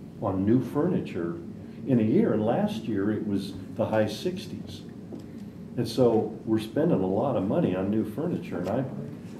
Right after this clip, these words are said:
makes me wonder where the old furniture's going. So,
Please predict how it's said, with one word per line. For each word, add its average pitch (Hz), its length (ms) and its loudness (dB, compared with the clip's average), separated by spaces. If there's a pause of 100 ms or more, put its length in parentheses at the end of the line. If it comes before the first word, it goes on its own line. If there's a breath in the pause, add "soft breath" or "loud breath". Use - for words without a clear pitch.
makes 117 280 2
me 110 100 4
wonder 110 300 2
where 104 200 2
the 104 140 0
old 135 240 0
furniture's 92 600 -6
going. - 440 -6 (1700)
So, 104 420 4